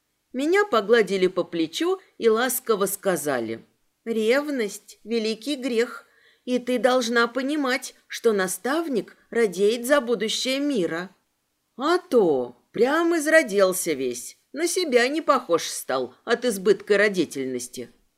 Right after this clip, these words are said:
Его дух велик, и семя должно пролиться на землю, дабы породить новый народ. Это уже сказала Салли вторая, с тем неестественным восторгом,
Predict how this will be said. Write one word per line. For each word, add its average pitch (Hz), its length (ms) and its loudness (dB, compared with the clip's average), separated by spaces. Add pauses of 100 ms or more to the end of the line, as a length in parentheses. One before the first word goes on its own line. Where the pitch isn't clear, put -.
(180)
Его 185 380 0
дух 208 440 -2
велик, 233 680 -4 (180)
и 247 120 -2
семя 277 440 0
должно 233 460 0
пролиться 254 580 -4
на 269 160 0
землю, 226 580 -2 (100)
дабы 220 320 2
породить 208 580 0
новый 240 360 2
народ. 247 580 -4 (400)
Это 392 300 2
уже 349 240 2
сказала 214 580 0
Салли 214 400 -2
вторая, 190 720 -4 (300)
с - 160 -10
тем 311 300 -2
неестественным 190 1000 -4
восторгом, 185 760 -2